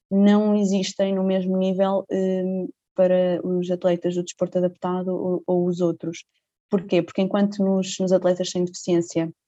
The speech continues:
existem recomendações de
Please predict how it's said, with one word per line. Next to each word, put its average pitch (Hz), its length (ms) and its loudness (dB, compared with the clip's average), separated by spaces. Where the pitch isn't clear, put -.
existem 175 540 0
recomendações 175 960 2
de 180 300 4